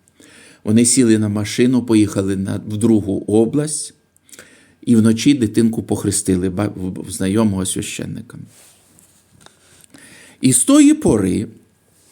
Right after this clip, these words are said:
так само вони питали її майже,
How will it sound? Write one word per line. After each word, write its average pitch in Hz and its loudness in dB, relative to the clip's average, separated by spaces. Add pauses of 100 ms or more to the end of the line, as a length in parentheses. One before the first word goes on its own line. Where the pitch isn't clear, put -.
(340)
так 175 0
само 104 -2
вони 139 2
питали 190 0
її 90 -4
майже, 151 -2